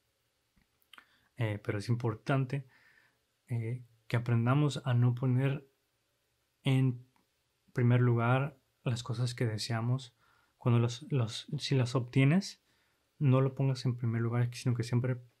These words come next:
mantengamos en primer lugar a Dios en nuestra vida. Tercero, Dios puede transformar tu dolor o tu tragedia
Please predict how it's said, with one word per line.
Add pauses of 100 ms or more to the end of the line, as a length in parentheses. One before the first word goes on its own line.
(160)
mantengamos (420)
en
primer
lugar
a
Dios
en
nuestra
vida. (1300)
Tercero, (840)
Dios
puede (840)
transformar (440)
tu
dolor
o
tu
tragedia